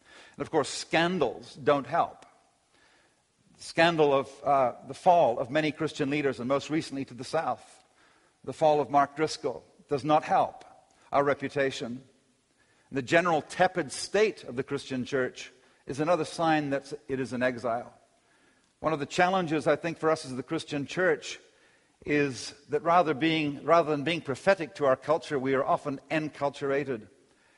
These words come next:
So that the narrative of our culture, and which is a narrative of consumerism, materialism, individualism, has become our narrative.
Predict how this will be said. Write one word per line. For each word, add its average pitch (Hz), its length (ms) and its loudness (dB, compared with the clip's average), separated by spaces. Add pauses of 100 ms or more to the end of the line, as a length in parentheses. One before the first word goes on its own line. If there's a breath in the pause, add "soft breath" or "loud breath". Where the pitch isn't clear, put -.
(380 soft breath)
So 156 180 2
that 151 160 -2
the 151 80 -2
narrative 160 640 2
of 147 100 2
our 151 140 4
culture, 151 520 -2
and 127 140 -4
which 131 140 -6
is 143 100 -6
a 156 60 -4
narrative 156 460 2
of 139 140 -4
consumerism, 147 760 -2
materialism, 147 800 0
individualism, 139 880 -2 (360 soft breath)
has 147 180 0
become 156 380 0
our 147 160 4
narrative. 143 600 0